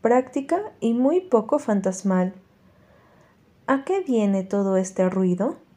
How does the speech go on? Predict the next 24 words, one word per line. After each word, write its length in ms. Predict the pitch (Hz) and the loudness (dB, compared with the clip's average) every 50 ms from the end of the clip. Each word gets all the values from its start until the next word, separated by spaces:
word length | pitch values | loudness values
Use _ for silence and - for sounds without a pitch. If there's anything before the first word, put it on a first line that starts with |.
| _ _ - | _ _ -6
preguntó. 680 | - 185 185 185 185 185 185 185 180 185 185 180 180 180 - - _ _ _ _ - - _ _ _ _ _ _ _ - | 0 0 2 2 2 2 0 2 2 2 2 2 0 -4 -10 -20 _ _ _ _ -20 -20 _ _ _ _ _ _ _ -6
Los 300 | - 233 262 277 269 269 | 4 6 6 6 6 4
niños 460 | 285 285 277 254 240 262 302 320 320 | 0 0 0 2 2 2 0 0 0
volvieron 580 | - 208 196 185 185 202 214 214 214 247 311 339 302 - | 0 0 0 2 2 2 2 4 4 2 0 -2 0 -2
a 100 | 202 202 | -2 -2
farfullar 720 | 202 202 190 185 185 - 196 185 180 196 190 202 247 269 | 2 0 0 0 0 -2 -2 -2 0 2 2 2 2 0
su 240 | 269 285 247 196 - - | 0 -2 -2 -2 -4 -12
cuento 540 | - - - 208 214 220 226 226 302 320 339 | -10 -2 0 0 0 0 -2 0 0 0 4
de 100 | 311 - | 4 2
terror, 520 | - - 185 185 185 190 185 180 180 180 - - _ - - - - - _ _ - | 4 4 0 2 2 4 4 4 2 0 -4 -18 _ -20 -20 -20 -20 -20 _ _ 0
mientras 720 | 233 247 247 240 240 240 240 240 240 240 240 - - - _ _ | 2 2 2 2 2 2 2 2 2 0 -4 -8 -14 -16 _ _
Rosemary 600 | - 254 269 277 277 294 285 277 262 233 262 294 | 0 2 2 2 2 0 2 2 2 2 2 2
los 200 | 311 285 254 - | 2 2 2 2
mantenía 600 | 208 196 185 185 185 190 190 196 208 220 254 302 320 | 0 0 0 0 0 0 0 0 2 2 2 2 2
abrazados, 840 | 294 214 190 190 185 - - 202 190 185 180 180 190 185 - - _ - - - - - - _ _ | 2 0 0 -2 -4 -2 0 2 2 2 2 0 -2 -6 -10 -20 _ -20 -20 -20 -20 -20 -20 _ _
calmándolos 800 | - 262 262 269 269 277 294 285 285 277 269 269 269 302 339 330 - | 0 2 2 4 4 4 4 4 4 6 6 4 6 4 2 -2 -2
con 180 | - 220 208 | -2 0 2
un 180 | 202 196 190 185 | 2 2 2 2
consuelo 680 | 185 226 233 247 247 - 254 233 214 208 208 247 269 269 | 0 0 0 0 0 2 2 4 4 4 4 2 2 2
que 120 | - 247 | 2 2
no 140 | 254 277 311 | 2 2 0
necesitaba 720 | 349 381 370 - 240 233 220 190 185 - 202 196 190 190 185 | 0 -2 -2 -4 -6 -6 -6 -10 -2 0 2 4 4 4 2
de 120 | 185 180 | 2 0
palabras. 720 | 180 190 190 190 190 190 190 185 180 185 196 190 - - | 0 -2 0 0 2 2 2 0 0 -2 -4 -10 -10 -18